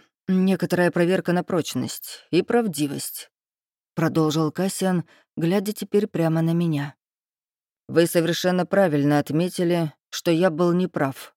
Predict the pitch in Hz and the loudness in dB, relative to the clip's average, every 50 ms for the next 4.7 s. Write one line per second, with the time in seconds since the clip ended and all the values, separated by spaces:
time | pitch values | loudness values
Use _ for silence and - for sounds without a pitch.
0 | _ _ - - - 185 180 156 139 151 160 160 - - - 160 139 156 151 - | _ _ -12 -10 -4 -2 -2 0 2 2 2 2 2 2 -2 -2 0 0 -2 -2
1 | - - 160 156 - - 147 139 135 - - 135 139 131 131 - _ _ _ _ | -4 -10 -10 -8 -6 -4 -6 -6 -6 -6 -6 -4 -4 -4 -4 -8 _ _ _ _
2 | _ _ _ _ _ _ _ _ _ _ _ _ _ - 180 202 196 208 190 - | _ _ _ _ _ _ _ _ _ _ _ _ _ 0 0 0 2 0 0 2
3 | 202 196 196 185 190 190 175 226 226 - - 165 - - 175 156 - 180 175 - | 4 4 4 4 2 2 2 0 -2 0 -4 -6 -2 -2 -4 -2 0 -2 -2 0
4 | 202 208 - - - 180 180 196 196 190 175 160 139 | -2 -4 -4 0 0 0 2 2 2 2 2 0 -2